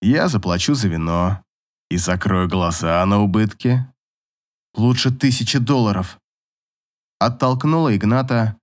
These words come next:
содрогаясь от омерзения, и выскочила на улицу. Ей было хорошо видно, как на освещённом пятачке парковки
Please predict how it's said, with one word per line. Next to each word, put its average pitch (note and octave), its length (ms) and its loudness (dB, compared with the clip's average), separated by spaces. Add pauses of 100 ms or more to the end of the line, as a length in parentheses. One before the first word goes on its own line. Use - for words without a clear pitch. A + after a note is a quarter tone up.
(100)
содрогаясь A#2 680 0
от A2 100 -2
омерзения, G2 720 0 (260)
и B2+ 120 2
выскочила B2 680 0
на G#2 160 4
улицу. E2 560 -2 (1040)
Ей C3 240 4
было F3+ 220 2
хорошо D#3+ 420 0
видно, D#3+ 400 2
как G#2+ 220 -2
на G#2+ 160 2
освещённом A2 640 2
пятачке G2+ 500 0
парковки G#2 720 -2